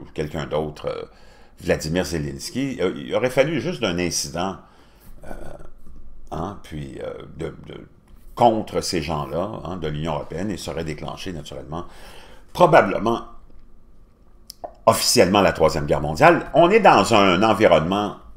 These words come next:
très tendu, et une seule étincelle fera en sorte, ou un événement banal, euh, comme celui de, je pense que c'était Ferdinand, hein, qui avait été tué dans la Première Guerre mondiale, fera, euh, en sorte qu'on déclenchera cette guerre-là.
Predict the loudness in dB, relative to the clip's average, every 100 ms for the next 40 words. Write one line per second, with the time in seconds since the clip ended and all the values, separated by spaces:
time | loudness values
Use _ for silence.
0 | -6 2 2 4 0 0 -2 -4 -6 -14
1 | -20 -20 -4 2 2 2 -2 0 4 4
2 | 6 6 4 2 2 4 4 2 -6 -8
3 | 0 2 4 0 0 -4 -2 -2 0 0
4 | 0 2 0 0 0 -2 0 -2 -4 -10
5 | -18 -18 -20 -20 -10 -8 -8 2 2 2
6 | -4 -6 -2 -2 -2 -6 -8 -8 -8 -8
7 | -10 -8 0 0 0 -6 -6 -6 -8 -6
8 | -4 -4 -8 -10 -6 -4 -4 -4 -6 -6
9 | -6 -8 -10 -10 -12 -8 -8 -8 -14 -20
10 | -20 -18 2 10 10 10 0 -2 -4 -2
11 | -2 -2 -4 0 2 2 2 -2 -2 -4
12 | -4 -4 -8 -12 -6 -6 -6 -10 -12